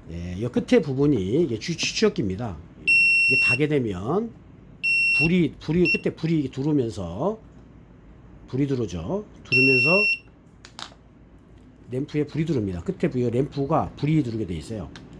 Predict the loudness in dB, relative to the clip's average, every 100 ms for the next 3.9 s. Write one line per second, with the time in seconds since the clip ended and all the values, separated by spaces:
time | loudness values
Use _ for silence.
0 | -18 -14 -8 -6 -6 -4 -2 -2 0 0
1 | 0 2 2 2 4 2 0 -2 -2 -2
2 | -2 0 4 6 8 6 6 6 6 4
3 | 4 6 6 6 6 6 6 4